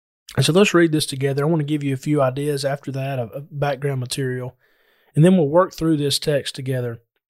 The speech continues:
before we close with some points of application that can hopefully help us weather the storm. Psalm one forty-two. I cry out to the Lord with my voice. With my voice to the Lord I make my supplication.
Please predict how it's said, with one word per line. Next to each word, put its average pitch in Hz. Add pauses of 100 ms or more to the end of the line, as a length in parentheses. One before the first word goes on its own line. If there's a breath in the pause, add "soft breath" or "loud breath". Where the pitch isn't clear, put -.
(260)
before 143
we 139
close 147
with 131
some 127
points 135
of 127
application 127 (640)
that 110
can 131
hopefully 175
help 143
us 131
weather 131 (720)
the 135
storm. 98 (880)
Psalm 175
one 147
forty-two. 110 (1900 loud breath)
I -
cry 196
out 185
to -
the 147
Lord 147
with 143
my 131
voice. 120 (280)
With 147
my 131
voice 160
to -
the 131
Lord 147
I 135
make 139
my 123
supplication. -